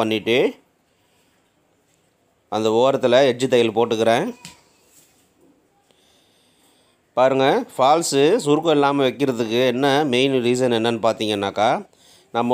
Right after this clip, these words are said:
வந்து இழுத்தும் பிடிக்கக்கூடாது, ரொம்ப லூஸும் விடக்கூடாது. ஃபால்ஸோட சாரி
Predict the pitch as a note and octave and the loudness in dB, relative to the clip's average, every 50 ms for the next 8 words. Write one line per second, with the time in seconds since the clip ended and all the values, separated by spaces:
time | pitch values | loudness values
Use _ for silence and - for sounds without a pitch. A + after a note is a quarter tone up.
0 | B2+ C3 C3 D3+ D#3 D3 D3+ E3 D#3 - E3+ D#3+ C#3+ C#3 C#3+ C3 C#3+ B2+ C3+ C3 | 0 0 2 2 4 4 4 2 2 0 0 -2 0 -2 -2 -2 -2 -2 0 2
1 | B2+ A#2+ A#2 B2+ C#3 D#3+ G#3+ G#3+ - _ _ _ _ _ _ _ _ _ - A#2+ | 0 2 2 2 2 2 2 -2 -6 _ _ _ _ _ _ _ _ _ -6 -4
2 | B2+ C#3+ D3+ C#3+ D3+ D#3+ D3 E3+ D#3+ C#3+ B2+ C3 A#2 A#2+ A#2 A2 G#2+ G2 A2 B2 | 0 0 2 2 2 2 2 0 0 2 2 0 0 0 0 0 0 2 0 0
3 | D3+ G#3 G3+ - _ _ _ _ - - - - _ _ _ - - _ _ _ | 0 -2 -6 -10 _ _ _ _ -8 -8 -8 -8 _ _ _ -20 -20 _ _ _
4 | _ _ _ _ _ _ _ _ - A#2 B2 B2+ C3+ C3 - C3 B2+ C3 B2 A#2+ | _ _ _ _ _ _ _ _ -2 0 2 2 2 0 0 2 2 2 2 2
5 | A#2 B2 D3 F#3+ G3 - - - A#2 A#2+ B2+ B2+ | 2 2 0 -2 -4 -4 0 2 4 4 4 4